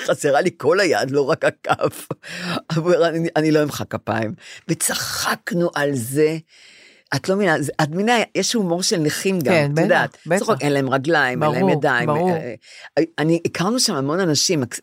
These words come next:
Speaker 1: באמת, ממש היה כיף לנו נורא. אז זה היה, זה היה, זה היה למטה.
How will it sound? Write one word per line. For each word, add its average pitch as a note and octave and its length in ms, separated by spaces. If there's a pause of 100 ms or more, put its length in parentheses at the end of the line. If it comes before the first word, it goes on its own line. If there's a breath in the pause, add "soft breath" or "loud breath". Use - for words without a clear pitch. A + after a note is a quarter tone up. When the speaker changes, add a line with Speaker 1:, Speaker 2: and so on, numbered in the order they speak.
(160)
Speaker 1:
באמת, G3 400 (180)
ממש C#3+ 340
היה A2 120
כיף A2 260
לנו A2 220
נורא. A2+ 360 (640 loud breath)
אז D#3+ 120
זה F#3+ 140
היה, D3+ 300
זה C3 120
היה, F#3 140 (200)
זה C3+ 80
היה B2+ 100
למטה. G2 260